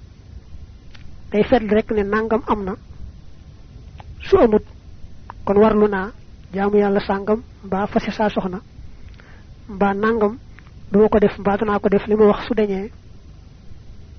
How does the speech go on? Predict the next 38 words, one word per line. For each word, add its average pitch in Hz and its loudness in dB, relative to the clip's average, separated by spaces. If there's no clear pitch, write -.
sama 214 4
soxna 208 0
fase 226 2
na, 202 0
mbaa 190 0
warlu 202 4
naa 190 -6
jaamu 196 2
Yàlla 190 2
sàngam, 190 -2
muy 202 6
xeetu 220 2
ngiñ 214 6
bu 190 4
njëkk 208 2
ba. 196 4
Moom 190 2
bu 214 6
loolu 226 8
tebbi 214 2
ko, 202 2
la 196 4
warlu 220 6
woon 196 4
rek 202 -4
koy 226 2
war, 196 -2
waaye 190 -4
nag 196 -8
alamaan 202 0
bee 208 4
nga 220 4
weesoon 202 4
ci 233 -2
gannaaw 190 -4
du 214 4
ko 220 4
war. - -2